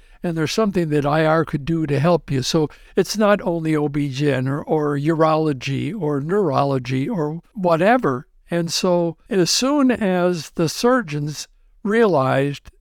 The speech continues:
you know, that with the wor-, work that Mike Dake did, <laughs> you know, that they were gonna be out of business if they didn't switch, the game was over, because that was going to take all the angioplasty work, or not all of it, but a large portion of it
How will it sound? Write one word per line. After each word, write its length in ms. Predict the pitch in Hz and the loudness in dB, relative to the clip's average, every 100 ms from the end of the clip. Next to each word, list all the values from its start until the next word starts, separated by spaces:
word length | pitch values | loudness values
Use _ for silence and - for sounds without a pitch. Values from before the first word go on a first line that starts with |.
| _ | _
you 140 | 208 170 | -2 0
know, 200 | 147 151 | 0 -2
that 240 | 156 151 | -2 -2
with 300 | 185 147 156 | -2 -6 -4
the 100 | 165 | -2
wor-, 220 | 156 202 - | -2 -4 -2
work 300 | 175 185 - | 2 2 2
that 160 | 160 | -2
Mike 360 | 151 165 139 - | 0 -2 -2 0
Dake 320 | 214 240 175 | 2 2 -2
did, 320 | 143 135 139 - _ _ | -4 -4 -4 -10 _ _
<laughs> 300 | _ - - | _ -20 -2
you 240 | 196 160 151 | 2 2 0
know, 140 | 147 - _ - | -2 -8 _ -2
that 180 | 165 - | 0 2
they 120 | 262 | 2
were 140 | 302 | 2
gonna 300 | 190 185 165 | -2 -2 -2
be 120 | 156 | 0
out 200 | 151 143 | 0 0
of 80 | 135 | 0
business 480 | 226 254 160 139 - | 0 0 -2 -8 -6
if 100 | 175 | -4
they 180 | 180 170 | 0 0
didn't 340 | 165 165 147 | 2 -2 -2
switch, 580 | - 240 262 160 - - _ - | -4 2 2 2 -4 -12 _ -8
the 140 | 196 | -2
game 260 | 190 226 233 | 0 2 2
was 180 | 156 196 | 0 0
over, 340 | 196 135 - _ | -2 -4 -10 _
because 360 | 170 170 - 143 | 0 2 4 4
that 180 | 202 240 | 2 2
was 160 | 175 | 0
going 140 | 175 156 | -2 -2
to 80 | |
take 280 | 131 170 143 | 0 0 0
all 140 | 156 147 | 0 -2
the 140 | 143 | 0
angioplasty 720 | 147 127 - 143 135 123 143 | -2 -4 -2 0 0 0 -2
work, 360 | 135 139 123 170 - - | -2 -2 -2 -4 -6 -2
or 140 | 175 139 | 2 2
not 320 | 127 113 107 | 0 -2 -2
all 280 | 131 123 117 | 0 0 0
of 100 | 117 | -2
it, 140 | 147 | -2
but 160 | - 135 | 0 2
a 80 | 123 | 2
large 640 | 143 151 147 143 143 117 | 0 0 0 2 0 -2
portion 440 | - 175 151 - 123 | -4 -2 -2 -2 -4
of 160 | 127 | 0
it 120 | 147 | -2